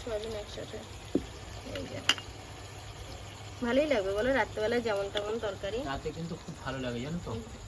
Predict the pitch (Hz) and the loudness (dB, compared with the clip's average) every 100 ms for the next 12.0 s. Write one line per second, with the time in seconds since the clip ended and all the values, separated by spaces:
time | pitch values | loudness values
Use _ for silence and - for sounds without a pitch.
0 | 240 240 196 180 208 220 233 233 160 175 | -4 0 0 0 0 -2 0 4 6 6
1 | 170 185 185 131 120 110 101 101 - - | 6 6 6 4 0 -2 -4 -6 -8 -8
2 | 247 233 240 247 240 - 247 254 254 240 | 2 4 4 -2 -2 -2 -4 -2 -2 0
3 | 220 - 240 240 254 254 262 269 254 226 | -2 -2 0 2 2 2 0 0 0 0
4 | 220 254 254 247 220 233 240 240 240 247 | 0 -2 -4 -4 -4 -4 -4 -2 -4 -4
5 | 269 277 240 214 180 170 165 139 139 139 | -6 -6 -4 -2 -2 -2 -4 -2 0 0
6 | 156 170 180 - 135 135 160 165 175 165 | 2 4 2 2 0 0 2 2 4 2
7 | 160 127 120 143 151 101 - - - - | 2 2 2 4 4 0 -2 -6 -4 -2
8 | 247 254 262 269 262 254 269 - - - | -2 -4 -6 -6 -6 -6 -6 -6 -8 -6
9 | 151 190 262 320 - 294 277 294 285 269 | 0 2 4 4 6 6 4 0 0 2
10 | 220 156 180 160 139 120 104 101 - - | 2 2 2 2 0 -2 -4 -8 -12 -16
11 | - 123 147 147 165 165 147 143 151 | -10 0 2 6 6 6 4 4 2